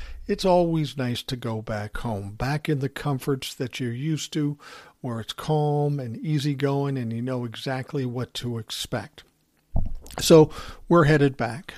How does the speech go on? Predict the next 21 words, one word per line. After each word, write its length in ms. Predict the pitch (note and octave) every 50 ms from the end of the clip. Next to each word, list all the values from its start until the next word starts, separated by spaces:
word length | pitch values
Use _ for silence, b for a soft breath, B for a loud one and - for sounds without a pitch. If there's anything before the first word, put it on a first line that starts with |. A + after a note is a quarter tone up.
| - -
You 100 | D3 C3+
know, 200 | B2+ B2 B2+ C3
when 180 | C3 C3+ C3+
you're 120 | D3 D3 D3
listening 400 | D3 D#3 D3 - - D3 C#3 B2+
to 100 | - C3+
this 180 | C#3 C#3 B2 -
podcast, 640 | - C#3 C#3 C3+ C3+ B2+ - C#3 C3+ C3 B2+ - -
we're 200 | C#3+ C#3 C3+ C3+
either 360 | C#3 C3+ C3+ B2 C3+ B2+ B2+
on 180 | B2+ C3 C3 C3
the 60 | C3
plane 480 | - - - C#3+ C3+ C3+ C#3 C3+ B2+ B B B B B B B -
or 220 | C#3+ C3+ C3 C3+
already 340 | C3 C3 C3 C3 C3 C3 B2+
back. 380 | B2 B2 C3 A#2+ A2 A2 - -
It's 140 | A#2+ - D#3
only 240 | D#3+ D#3+ D#3 D3+
like 260 | C#3+ C#3 C3+ C3 - -
a 60 | B2
two-hour, 760 | - - - D3+ C#3+ C#3+ C#3+ C3+ C3+ C3+ C3+ C3+ C3+ C3